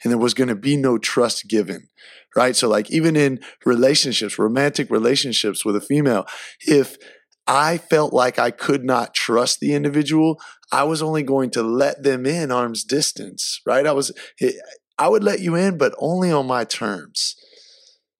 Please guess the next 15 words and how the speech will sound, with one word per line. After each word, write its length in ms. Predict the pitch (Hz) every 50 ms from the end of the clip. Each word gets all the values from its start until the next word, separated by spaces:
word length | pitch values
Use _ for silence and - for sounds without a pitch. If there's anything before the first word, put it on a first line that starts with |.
| _ _ _ _ -
This 200 | 175 202 - -
is 160 | 185 156 143
what 180 | 127 127 127 127
I 140 | 117 117
felt 340 | 110 - - 123 113 95 -
trust 460 | - - - 113 107 95 92 - -
was. 440 | 113 104 104 101 90 82 85 - -
And 240 | - 104 104 107 - _ _ - _ _ _ _ _
what 340 | - 120 110 123 139 151 160
I 160 | 160 156 160
began 460 | 139 135 123 107 117 120 123 123 117 107
to 140 | - 113
learn 520 | 104 98 104 117 131 143 151 160 170 185 180 _ _ - - - - _ _ _ -
is 260 | 117 107 107 - - - _ _ _ _ _ -
my 680 | 101 101 98 101 110 120 131 139 143 147 151 156 151 -